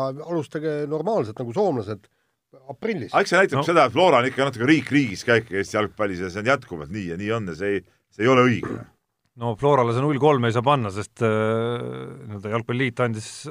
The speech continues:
Speaker 3: ametliku loa ikka
Speaker 2: Jaa,
Speaker 3: sinna
Speaker 2: aga see,
Speaker 3: minna,
Speaker 2: no,
Speaker 3: jah.
Speaker 2: Jalgpalliliidul endal tuleks panna null kolm korraks.
Speaker 3: Mulle tundub natuke, kas see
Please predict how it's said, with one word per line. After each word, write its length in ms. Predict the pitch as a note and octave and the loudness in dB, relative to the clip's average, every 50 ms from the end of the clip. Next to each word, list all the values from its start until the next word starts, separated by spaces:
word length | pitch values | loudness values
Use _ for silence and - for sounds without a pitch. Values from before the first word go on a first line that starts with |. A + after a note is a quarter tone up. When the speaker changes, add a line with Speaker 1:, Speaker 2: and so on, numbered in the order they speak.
| - _ - B2+ | -14 _ -6 -4
Speaker 3:
ametliku 320 | A#2+ A2 F#2+ B2+ A#2+ C3+ | -4 -4 -4 -4 0 4
loa 300 | D#3+ D#3+ C3+ G#2+ F#2+ F#2 F#2+ | 6 6 6 6 4 0 -2
ikka 100 | - G#2+ | 0 4
Speaker 2:
Jaa, 200 | C#3 D3+ C3 A2+ | 6 6 6 6
Speaker 3:
sinna 100 | G#2 C3+ | 6 4
Speaker 2:
aga 60 | D3+ | 4
see, 100 | E3+ E3 | 4 4
Speaker 3:
minna, 100 | B2 A2+ A2+ | 2 2 2
Speaker 2:
no, 80 | A#2 B2 | 2 4
Speaker 3:
jah. 60 | B2+ | 4
Speaker 2:
Jalgpalliliidul 480 | D3 D#3 A#2+ A2 B2 C3+ D#3+ D3 C3+ D3+ | 4 2 2 0 0 2 4 6 6 6
endal 220 | - D3+ B2+ G2+ F2 | 6 4 2 2 0
tuleks 160 | F#2 F2 - | 0 -4 -4
panna 220 | - G2+ G2 G2 A2+ | -4 -4 -2 0 0
null 160 | A#2 G#2 F#2 | -2 0 0
kolm 220 | F#2+ G#2+ G2+ E2 C#2+ | 0 0 0 -2 -4
korraks. 180 | C2+ C#2+ - | -8 -4 -2
Speaker 3:
Mulle 160 | F3+ A#3+ A3 D3+ F#3 | 2 2 4 4 4
tundub 240 | G3 E3 D#3+ D#3+ G#3 | 4 4 4 2 2
natuke, 300 | G#3 G3 - D#3 D3 C#3+ | 0 -2 -4 -8 -8 -8
kas 160 | D3+ D3 - | -8 -2 0
see 80 | F#3 | 2